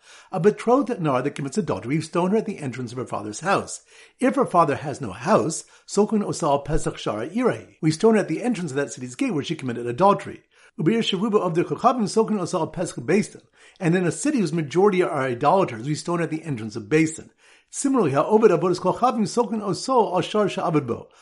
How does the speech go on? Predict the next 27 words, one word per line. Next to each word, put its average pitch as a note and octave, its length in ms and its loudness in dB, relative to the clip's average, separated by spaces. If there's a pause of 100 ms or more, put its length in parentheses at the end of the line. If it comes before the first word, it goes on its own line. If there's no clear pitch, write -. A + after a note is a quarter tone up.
(140)
One D3 200 2
who G#3 80 8
worships F3 440 2
idols, G3 340 4
we E3+ 100 -2
stone G3+ 340 0
at E3+ 160 -10
the D#3 80 -6
gate D#3 340 2
of E3 80 -8
the D3 80 -2
city D#3+ 540 -2 (220)
in C#3+ 120 -6
which C#3 140 -2
he D#3 60 -6
worshipped, E3 440 0
and E3+ 180 0
in D3 80 2
a C#3 80 -2
city A#3 200 -4
that D3+ 120 0
is A#2+ 120 -6
a - 20 -6
majority D3+ 360 0
of F3 60 -2
idol B3 220 2
worshippers, D#3 580 -2